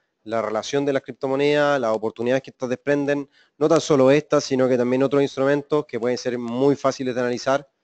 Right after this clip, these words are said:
eh, y también obviamente de transar. Así que, bueno, si desean seguir resaltando dudas, seguir conversando al respecto, hay un pequeño ahí degustación para comentar.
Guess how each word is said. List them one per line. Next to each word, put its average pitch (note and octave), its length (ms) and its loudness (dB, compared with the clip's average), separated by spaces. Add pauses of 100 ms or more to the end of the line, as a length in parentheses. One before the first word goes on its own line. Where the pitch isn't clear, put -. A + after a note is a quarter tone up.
(600)
eh, G#2+ 580 -2
y A2+ 140 -6
también A#2 240 -2
obviamente A2+ 400 -4
de G#2+ 80 -4
transar. F#2+ 420 -10
Así F#2 220 -18
que, G#2 180 -8 (600)
bueno, C3 220 -2
si A2 240 -14
desean D3+ 380 0
seguir C#3 340 -2 (360)
resaltando C#3 480 0
dudas, D#3+ 420 4
seguir C#3 160 -6
conversando C#3+ 460 -2
al C3+ 80 -2
respecto, D3 680 -6 (580)
hay C3 320 0
un B2 200 -6
pequeño B2+ 380 -4
ahí B2+ 360 -2
degustación A#2 540 -6
para A#2 200 -6
comentar. G#2 320 -10